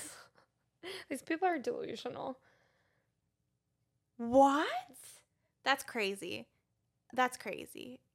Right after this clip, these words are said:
Speaker 1: Ye-, <laughs> yeah, that makes no sense.
Speaker 2: That doesn't make sense.
Speaker 1: Mm-mm.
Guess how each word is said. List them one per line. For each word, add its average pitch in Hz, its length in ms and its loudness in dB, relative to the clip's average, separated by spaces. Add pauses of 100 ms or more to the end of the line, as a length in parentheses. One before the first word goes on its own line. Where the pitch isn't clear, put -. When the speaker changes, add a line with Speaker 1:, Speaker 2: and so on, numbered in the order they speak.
(320)
Speaker 1:
Ye-, 247 320 0 (200)
<laughs> - 180 -18
yeah, 247 240 8
that 247 140 4
makes 262 220 -2
no 247 140 -2
sense. 226 360 -6 (120)
Speaker 2:
That 269 80 2
doesn't 262 160 2
make 214 140 -2
sense. - 220 -12 (100)
Speaker 1:
Mm-mm. 233 400 -4